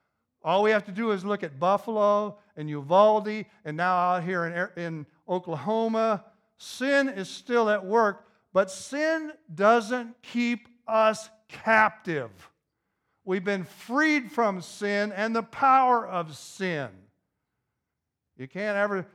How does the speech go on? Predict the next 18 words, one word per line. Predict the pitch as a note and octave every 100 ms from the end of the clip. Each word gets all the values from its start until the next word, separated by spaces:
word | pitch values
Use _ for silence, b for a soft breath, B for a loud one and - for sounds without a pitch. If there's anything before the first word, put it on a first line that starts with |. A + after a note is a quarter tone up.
| _
just | F3 F3
say | - F#3
this, | E3+ E3 E3
"Well, | F#3+ G3+
that's | F3+ F#3 -
just | F#3 E3+ -
the |
way | F3 F3 E3+
I | E3+
am." | F3 E3 E3
No, | F#3+ G#3+ A3
you're | A3+ A3+
a | G3+
new | G3+ C4 D#4+
creation | D#4+ D4 D4 A#3 A3 G#3+ A3
in | G#3 G3+
Christ | - G3+ F#3+ F#3 -
Jesus. | D3+ D#3 D3 A2+ G#2 - - -